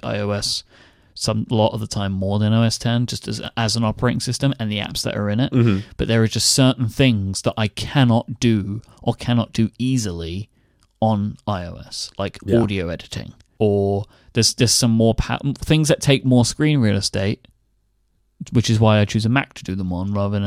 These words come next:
Speaker 1: an iPad. But with a bigger iPad, I might do it. So this is the deliberation. You can hear it, the deliberation.
Speaker 2: Yeah. Yeah, you can hear what's going on here. You, you, you are thinking out loud and trying to talk yourself into an iPad Pro.
Speaker 1: But the main reason I'm gonna buy it, right,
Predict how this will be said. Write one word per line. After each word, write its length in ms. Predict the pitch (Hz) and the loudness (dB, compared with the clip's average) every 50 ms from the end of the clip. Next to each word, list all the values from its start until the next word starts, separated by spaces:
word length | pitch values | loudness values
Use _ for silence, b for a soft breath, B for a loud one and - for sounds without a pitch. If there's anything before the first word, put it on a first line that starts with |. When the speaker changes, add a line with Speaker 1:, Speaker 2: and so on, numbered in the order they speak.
| 101 104 | 0 0
Speaker 1:
an 120 | 104 104 | 0 0
iPad. 520 | 113 123 135 123 - 107 104 95 - - - _ _ _ _ _ _ _ _ _ | 2 2 2 0 0 -4 -6 -8 -10 -12 -14 _ _ _ _ _ _ _ _ _
But 120 | - - - | -10 -8 -6
with 100 | 107 107 | -4 -4
a 40 | 101 | -2
bigger 200 | 107 110 104 104 | 0 0 2 2
iPad, 540 | 117 135 139 113 - 104 101 98 98 101 - - - | 4 4 2 2 2 0 0 0 -2 -4 -6 -12 -8
I 40 | - | -6
might 160 | 101 95 - | -4 -4 -2
do 120 | - 107 | -2 -4
it. 100 | 82 - | -2 -2
So 100 | - - | -2 -2
this 160 | 139 160 175 - | 0 0 0 0
is 100 | 214 170 | 0 2
the 100 | 151 151 | 2 2
deliberation. 560 | 147 151 156 143 156 160 151 131 - - 117 | 2 2 2 2 4 4 4 2 2 0 -4
You 60 | 104 | -2
can 100 | 117 139 | 0 2
hear 200 | 139 143 139 123 104 | 4 4 4 2 2
it, 100 | - - | -2 -4
the 100 | 117 117 | -4 -4
deliberation. 420 | - - 104 101 104 101 127 127 | -2 -4 -4 -2 2 4 6 6
Speaker 2:
Yeah. 160 | 123 107 85 - B B B B B | 6 6 2 0 B B B B B
Yeah, 100 | - 165 | 6 6
you 80 | 170 170 | 8 8
can 80 | 175 175 | 8 8
hear 120 | 208 226 214 | 8 8 8
what's 200 | 185 175 165 - | 8 6 4 4
going 260 | 143 156 139 123 110 | 6 6 6 6 6
on 140 | 101 92 90 | 4 4 2
here. 180 | 85 73 73 b b b b | 0 -2 -4 b b b b
You, 100 | 131 135 | 4 4
you, 260 | 135 143 135 127 131 - | 6 8 6 6 6 4
you 340 | 131 120 117 117 120 117 110 | 2 4 6 8 8 8 8
are 300 | 110 104 104 104 101 104 | 8 6 6 6 4 4
thinking 440 | - - - 170 160 143 151 147 143 | 2 2 4 4 4 4 4 4 6
out 180 | 135 123 117 82 | 6 6 4 4
loud 520 | 101 101 95 95 92 90 87 82 87 85 - _ _ _ _ _ _ | 4 4 6 6 6 4 4 2 0 -6 -10 _ _ _ _ _ _
and 160 | - 92 92 | -2 -2 -2
trying 200 | - - 101 92 | 2 2 2 4
to 80 | 92 85 | 4 0
talk 260 | - - 104 95 - | 0 0 -2 -2 -2
yourself 320 | 95 87 - 92 82 80 - | -4 -4 -2 -2 -2 -2 -4
into 260 | 82 80 - - - | -6 -6 -6 -8 -10
an 80 | - - | -10 -10
iPad 320 | - - - - - - - | -12 -12 -12 -12 -14 -14 -12
Pro. 300 | - - - - - - - - - _ _ _ _ _ | -10 -10 -10 -10 -12 -18 -18 -20 -20 _ _ _ _ _
Speaker 1:
But 80 | - 139 | 2 4
the 60 | 147 | 4
main 200 | 170 190 202 196 | 4 4 4 4
reason 280 | 190 190 180 160 165 156 | 4 4 4 4 4 6
I'm 100 | 143 143 | 6 6
gonna 160 | 135 143 135 | 6 6 6
buy 280 | 127 113 120 104 98 95 | 6 4 2 0 0 -2
it, 200 | 95 101 113 - - _ - | -4 -4 -4 -6 -8 _ -8
right, 300 | 104 98 104 107 107 | -6 -2 -2 -2 -4